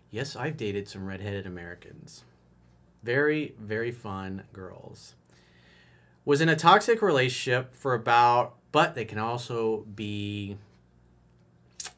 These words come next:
what's the word? Bitchy, passionate, incredible in the bedroom, but also can be difficult. It's just interesting, different types of women, different types of backgrounds,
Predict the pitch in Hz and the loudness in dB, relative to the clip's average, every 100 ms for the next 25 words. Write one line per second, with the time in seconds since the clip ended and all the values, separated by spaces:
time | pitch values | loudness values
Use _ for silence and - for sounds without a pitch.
0 | _ 127 127 - 101 95 87 90 85 - | _ -16 -14 -12 -10 -10 -10 -10 -14 -20
1 | _ _ _ _ - - _ _ - - | _ _ _ _ -20 -20 _ _ -12 -10
2 | 123 151 180 208 - - 107 104 - 151 | -8 -8 -8 -10 -14 -12 -6 -6 -6 -6
3 | 170 190 - _ _ _ _ _ _ _ | -6 -8 -12 _ _ _ _ _ _ _
4 | _ _ _ _ 120 113 - 123 117 127 | _ _ _ _ -10 -10 -10 -4 -2 0
5 | 131 139 165 165 _ 107 117 120 120 139 | 0 0 -2 -6 _ -10 -4 -2 0 0
6 | 165 202 196 _ _ _ _ _ _ - | -2 -4 -10 _ _ _ _ _ _ -4
7 | 120 131 139 123 120 123 123 - 180 - | -2 -2 -4 -6 -6 -6 -6 -8 -8 -10
8 | 101 85 - _ _ _ _ _ _ 156 | -12 -14 -16 _ _ _ _ _ _ -4
9 | 156 277 - 185 226 143 - 123 110 104 | -2 -4 -2 -4 -2 -4 -4 -4 -2 -4
10 | 101 98 139 143 156 139 147 143 139 127 | -6 -2 -2 0 -4 0 0 0 -4 -4
11 | 135 135 120 120 123 - 120 123 117 98 | -2 -2 -2 -6 -8 -6 -4 -4 -6 -4
12 | 104 107 107 117 117 120 120 120 | -2 -4 -4 -2 0 -2 -4 -8